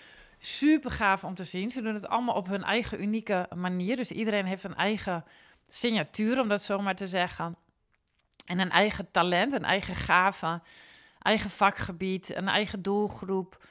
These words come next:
eh, een eigen culturele achtergrond. En het wonderopstellingen framework is een prachtige bedding, een prachtige methode, ehm, om die unieke signatuur van iedere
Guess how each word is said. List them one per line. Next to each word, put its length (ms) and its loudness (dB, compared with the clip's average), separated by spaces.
eh, 360 0
een 80 -2
eigen 280 0
culturele 540 2
achtergrond. 840 0
En 640 0
het 200 -2
wonderopstellingen 840 0
framework 760 0
is 480 -4
een 160 -10
prachtige 520 -2
bedding, 400 0
een 120 -6
prachtige 460 -4
methode, 800 -2
ehm, 540 -8
om 520 -2
die 180 -8
unieke 340 0
signatuur 720 2
van 320 -2
iedere 560 2